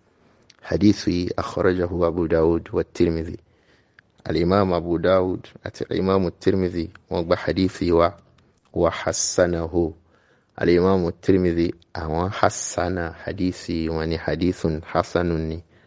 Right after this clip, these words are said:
Wa Ibn Majah, bẹ́ẹ̀ náà ni Al-Imam Abu Abdillah Al-Qazwini, Ibn Majah rahimahullah nínú tírà wọn Sunan. Àwọn náà gbà wá, bẹ́ẹ̀ náà ni Al-Imam Shafi'i nínú Al-Umm,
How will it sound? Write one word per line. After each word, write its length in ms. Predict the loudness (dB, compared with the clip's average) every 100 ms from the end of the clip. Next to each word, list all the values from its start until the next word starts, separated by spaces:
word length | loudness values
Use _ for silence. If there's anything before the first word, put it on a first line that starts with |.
| _ _ _ 6
Wa 100 | 8
Ibn 180 | 6 0
Majah, 420 | 2 0 0 -2 -6 0
bẹ́ẹ̀ 180 | 2 2
náà 160 | -2
ni 100 | -2 -4
Al-Imam 580 | -2 -2 2 2 2 0
Abu 360 | -2 2 2 2 -2
Abdillah 540 | -4 0 4 6 4
Al-Qazwini, 800 | 0 -6 -4 -4 4 6 6 2 -6 _ _ _ _ _ -10
Ibn 200 | -4 0 2
Majah 360 | 4 6 4
rahimahullah 720 | 2 0 -2 0 0 2 2 2
nínú 440 | 0 0 -2 -4 -6
tírà 300 | 0 2 2
wọn 220 | 0 -6
Sunan. 400 | -6 0 2 0 -4 _ _ _ _ _ _
Àwọn 220 | -4 -2 2
náà 160 | 0
gbà 140 | 2 2
wá, 140 | 2 0 -6 0
bẹ́ẹ̀ 200 | 2 4
náà 160 | 0
ni 60 | -2
Al-Imam 480 | 0 2 4 2 2
Shafi'i 580 | 0 2 0 0 -2 0
nínú 300 | 0 -2 -6
Al-Umm, 460 | -8 -2 0 0